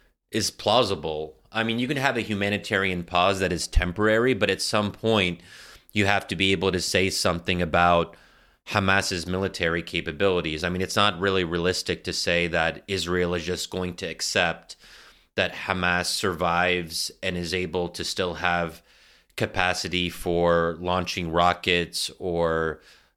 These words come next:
you know, other military maneuvers against,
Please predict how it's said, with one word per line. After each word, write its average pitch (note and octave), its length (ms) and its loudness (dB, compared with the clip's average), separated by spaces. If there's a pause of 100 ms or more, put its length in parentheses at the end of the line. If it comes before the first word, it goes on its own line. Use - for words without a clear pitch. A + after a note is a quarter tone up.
(120)
you G#2+ 100 -4
know, F2 160 -2
other F2+ 640 2 (640)
military F2+ 580 0
maneuvers F2 640 -2
against, E2 680 -4